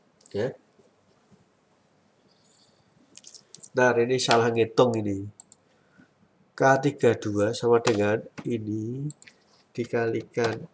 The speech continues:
ini dibagi ini.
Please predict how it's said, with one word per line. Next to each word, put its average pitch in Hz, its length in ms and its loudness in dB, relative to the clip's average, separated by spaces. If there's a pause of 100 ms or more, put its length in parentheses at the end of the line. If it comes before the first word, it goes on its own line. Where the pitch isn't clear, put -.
(120)
ini 117 880 -6 (800)
dibagi 120 960 -4
ini. 110 480 -8